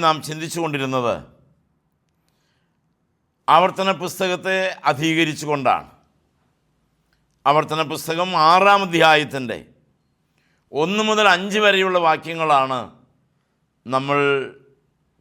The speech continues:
കഴിഞ്ഞ ദിവസം ചിന്തിച്ചതും പറഞ്ഞത്.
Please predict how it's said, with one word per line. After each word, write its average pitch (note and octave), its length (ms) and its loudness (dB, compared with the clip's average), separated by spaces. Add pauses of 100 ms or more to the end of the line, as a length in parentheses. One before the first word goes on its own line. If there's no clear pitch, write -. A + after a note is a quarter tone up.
കഴിഞ്ഞ D3 300 0 (220)
ദിവസം C#3+ 380 -8 (320)
ചിന്തിച്ചതും C#3 560 -12 (180)
പറഞ്ഞത്. A2+ 360 -4